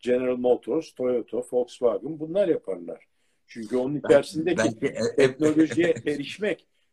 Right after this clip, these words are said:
Speaker 1: kolay kolay bir şey değildir.
Speaker 2: Belki
Speaker 1: Elektrik
Speaker 2: Apple size
Speaker 1: motorunu
Speaker 2: denize
Speaker 1: kardeşim
Speaker 2: su
Speaker 1: yap.
Speaker 2: motoru yapar. <laughs>
Speaker 1: Ha, elektrik motoru koyarsın bir tane, biri yapıyordur, alırsın oradan. Yani sen motor yapmana gerek yok orada.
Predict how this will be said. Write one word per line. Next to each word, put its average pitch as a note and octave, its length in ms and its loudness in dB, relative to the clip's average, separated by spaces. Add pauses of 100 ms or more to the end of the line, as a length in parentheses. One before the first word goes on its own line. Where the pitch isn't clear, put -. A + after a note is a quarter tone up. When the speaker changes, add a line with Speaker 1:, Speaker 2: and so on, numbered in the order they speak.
Speaker 1:
kolay C3+ 380 0
kolay B2+ 340 -6
bir A2+ 60 -20
şey E3+ 300 -8
değildir. A2+ 400 -12 (340)
Speaker 2:
Belki G#2 420 0
Speaker 1:
Elektrik A#2 140 0
Speaker 2:
Apple - 160 0
size - 140 -2
Speaker 1:
motorunu B2 240 2
Speaker 2:
denize A#2 60 2
Speaker 1:
kardeşim A#2+ 320 4
Speaker 2:
su B2+ 180 -4
Speaker 1:
yap. C3 60 -4
Speaker 2:
motoru C3+ 320 0
yapar. B2 360 -2
<laughs> - 640 -6
Speaker 1:
Ha, F3 120 0 (340)
elektrik E3 540 -10
motoru - 500 -10 (380)
koyarsın C3 520 -6
bir - 80 -20
tane, G#2+ 320 -12
biri C#3 160 -8
yapıyordur, B2 520 -4
alırsın C3+ 460 -8
oradan. - 380 -12 (420)
Yani G2+ 100 -12
sen A2+ 200 -6
motor A#2 360 0
yapmana B2+ 420 2
gerek D#3+ 360 2
yok F3+ 180 -2
orada. G#2 360 0